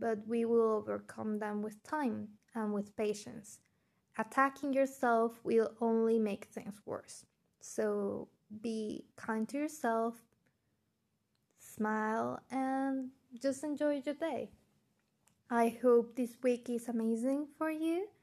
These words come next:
and I am super grateful that you're here. I am grateful for my husband. I am grateful for my cat. I wish I could sleep as much as she does. <laughs> And I am grateful just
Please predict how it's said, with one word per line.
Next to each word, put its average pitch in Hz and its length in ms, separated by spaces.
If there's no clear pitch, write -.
and 269 180
I 269 100
am 262 300
super 330 500
grateful 269 840
that 226 200
you're 220 120
here. 294 500
I 220 80
am 214 240
grateful 220 500
for 214 240
my 208 180
husband. 262 920
I 240 120
am 226 260
grateful 226 580
for 233 120
my 214 260
cat. 226 560
I 220 100
wish 220 280
I 226 80
could 226 260
sleep 214 480
as 247 220
much 214 320
as 226 100
she 214 260
does. 233 460
<laughs> 302 100
And 262 340
I 269 180
am 269 380
grateful 311 800
just 294 240